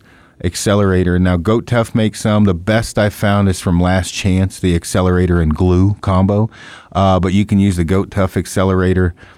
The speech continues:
uh, and what that does is makes it dry, the, the glue, um, immediately. What I found where most people's fletches are coming off, they do not have the fletching jig set up correctly, uh, meaning they, you know, they have too much helical or, or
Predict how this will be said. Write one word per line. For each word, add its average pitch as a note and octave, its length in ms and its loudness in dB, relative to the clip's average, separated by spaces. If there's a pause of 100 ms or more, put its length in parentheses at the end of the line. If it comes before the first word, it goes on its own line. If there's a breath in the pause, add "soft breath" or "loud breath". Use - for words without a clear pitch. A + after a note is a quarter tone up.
(260 loud breath)
uh, F2+ 240 2
and F2+ 120 4
what G2 140 0
that D#2+ 160 -4
does F2+ 220 0
is D#2 200 -6
makes F2 300 -2
it D#2 80 -4
dry, E2+ 400 0
the, D#2+ 260 -4
the E2 180 -6
glue, E2 360 -2 (460)
um, D2+ 320 -2
immediately. F2+ 580 0 (540 loud breath)
What F#2 120 0
I C#3 180 0
found A#2+ 320 0
where G2 120 2
most G#2 480 2
people's B2+ 280 0
fletches F#2+ 500 -2
are E2 100 -2
coming G#2 520 0
off, F2+ 380 0
they E2 100 -2
do E2+ 140 -2
not F#2 200 2
have F#2+ 120 -2
the D#2+ 80 -2
fletching F#2 540 -2
jig E2 220 -2
set F2 280 -2
up E2+ 180 -2
correctly, F2 720 -4 (460 loud breath)
uh, F2 340 0
meaning F2+ 460 2
they, F2 100 -2
you E2+ 60 2
know, E2+ 160 2
they E2+ 80 0
have F2 220 -2
too F#2 140 -2
much E2 280 -2
helical F2+ 440 -2
or, D#2+ 260 -4 (140)
or D#2+ 400 -2